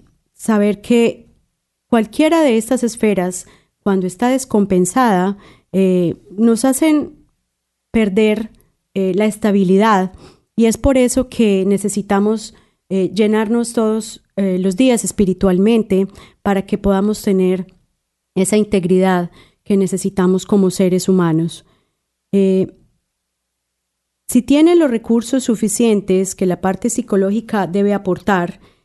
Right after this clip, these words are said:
en este caso es el objetivo del programa,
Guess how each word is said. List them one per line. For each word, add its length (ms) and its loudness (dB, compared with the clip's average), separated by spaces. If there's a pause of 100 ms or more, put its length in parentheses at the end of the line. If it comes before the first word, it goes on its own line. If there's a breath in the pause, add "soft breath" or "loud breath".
(240 soft breath)
en 100 0
este 240 -2
caso 520 0
es 200 -2
el 80 2
objetivo 420 2
del 160 2
programa, 640 0